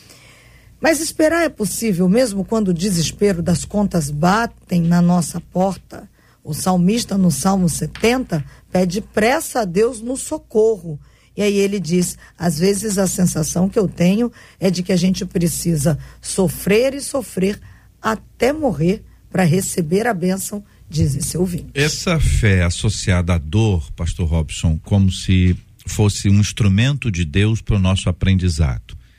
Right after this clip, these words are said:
Speaker 2: Deus estabeleceu a dor. A fatura, por exemplo, é um instrumento de Deus para nos fazer sofrer.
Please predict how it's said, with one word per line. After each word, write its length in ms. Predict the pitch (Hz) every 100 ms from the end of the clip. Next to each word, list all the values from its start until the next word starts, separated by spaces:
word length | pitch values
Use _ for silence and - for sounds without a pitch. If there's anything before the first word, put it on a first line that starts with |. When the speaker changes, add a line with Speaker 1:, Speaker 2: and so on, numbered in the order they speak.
| _ _ -
Speaker 2:
Deus 400 | 76 80 92 95
estabeleceu 720 | 82 - 85 87 85 - 87
a 60 | 87
dor. 240 | 67 65
A 40 | 76
fatura, 600 | - 98 - 117 123 120
por 180 | - 90
exemplo, 600 | 85 90 110 117 127 -
é 240 | 92 101
um 100 | 127
instrumento 560 | 120 - 92 87 117 113
de 120 | 92
Deus 420 | 76 85 98 110
para 300 | - 92 95
nos 160 | 92 95
fazer 500 | - 76 71 85 90
sofrer. 600 | - - 90 - 64 -